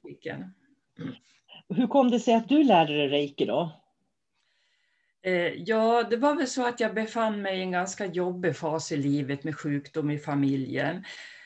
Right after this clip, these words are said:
Speaker 1: Jag kunde ju healing, men jag kände ju att jag behövde någonting mer. Och då hittade jag dig, Sol-Carina, och den här japanska reikin.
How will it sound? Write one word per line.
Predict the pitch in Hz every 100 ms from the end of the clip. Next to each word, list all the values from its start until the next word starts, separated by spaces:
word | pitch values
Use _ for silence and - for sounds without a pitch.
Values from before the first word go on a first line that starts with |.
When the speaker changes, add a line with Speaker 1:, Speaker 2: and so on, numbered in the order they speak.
| -
Speaker 1:
Jag | - 208 202 180 - - - _ - -
kunde | 226 240 254 294
ju | 277
healing, | 190 196 196 151 131 143 170
men | 185
jag | 196
kände | 208 196 214
ju |
att | 196 175
jag | 156
behövde | 160 165 156 156
någonting | 143 143 151 151
mer. | 170 - 117 196 247 - - - _ _ _
Och | - 175 175 160 - - -
då | 320
hittade | 311 226 - 240
jag | 196
dig, | 202 330
Sol-Carina, | - 156 147 160 143 135 131 135 156 208
och | - 180 -
den | 185 175
här | 175
japanska | 175 160 170 165 170 - 160 143 139 160 180 - _ - _ - 135 139
reikin. | 165 233 262 - 151 160 208